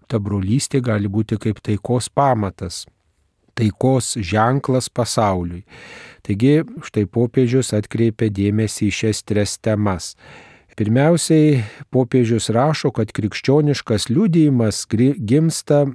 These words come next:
iš draugystės su Viešpačiu. Ir popiežius pabrėžia, kad, e,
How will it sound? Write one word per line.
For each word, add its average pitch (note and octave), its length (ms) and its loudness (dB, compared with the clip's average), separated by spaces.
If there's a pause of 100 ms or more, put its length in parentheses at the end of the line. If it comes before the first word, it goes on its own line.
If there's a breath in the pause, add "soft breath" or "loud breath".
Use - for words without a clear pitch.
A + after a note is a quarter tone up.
(120)
iš A#2+ 240 2
draugystės A#2 800 2
su B2+ 140 0
Viešpačiu. G#2 760 0 (840 loud breath)
Ir A2 400 0
popiežius A2+ 580 0
pabrėžia, B2 680 2
kad, G#2 320 -2
e, G#2+ 160 2